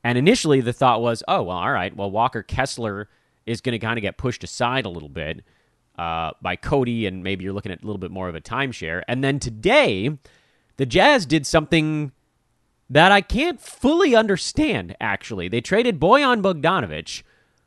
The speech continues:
who's on an expiring deal, so that in and of itself makes it somewhat of a valuable contract, to the Pistons for Kelly Olynyk, Dan Besbris' old man squad favorite, and Saben Lee.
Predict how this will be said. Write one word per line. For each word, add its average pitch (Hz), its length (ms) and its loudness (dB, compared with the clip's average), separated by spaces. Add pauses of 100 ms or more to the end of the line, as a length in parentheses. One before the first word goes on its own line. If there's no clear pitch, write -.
(200)
who's 143 180 4
on 202 160 4
an 240 80 0
expiring 180 840 0
deal, 139 420 -2 (100)
so 147 180 0
that 214 240 6
in 220 120 4
and 190 100 2
of 170 120 2
itself 196 500 -2
makes 113 240 -4
it 113 100 -8
somewhat 131 280 -2
of 104 60 -4
a 101 40 -4
valuable 117 420 0
contract, 120 640 -4 (680)
to 196 120 2
the 180 120 2 (180)
Pistons 147 880 -2 (420)
for 160 180 0
Kelly 269 460 2
Olynyk, 214 720 0 (560)
Dan 196 240 2
Besbris' 208 440 2
old 196 220 2
man 202 220 2
squad 208 340 4
favorite, 135 480 0
and 143 200 -2
Saben 190 580 -2
Lee. 170 380 -4